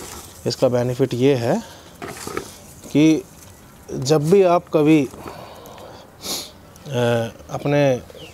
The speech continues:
soil को fertilizer देना भूल जाएं, जैसे कोई किसी भी तरीके का,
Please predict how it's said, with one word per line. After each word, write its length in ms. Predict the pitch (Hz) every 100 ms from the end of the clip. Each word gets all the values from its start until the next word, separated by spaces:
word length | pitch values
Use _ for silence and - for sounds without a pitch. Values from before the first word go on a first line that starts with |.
| - - -
soil 380 | - 135 143 139
को 120 | 139
fertilizer 580 | - 135 135 139 131 135
देना 260 | 131 131
भूल 300 | 117 127 131
जाएं, 260 | 120 120 120
जैसे 220 | 120 123
कोई 260 | 120 131 131
किसी 320 | 127 156 202
भी 100 | 175
तरीके 380 | 120 113 110 113
का, 220 | 107 202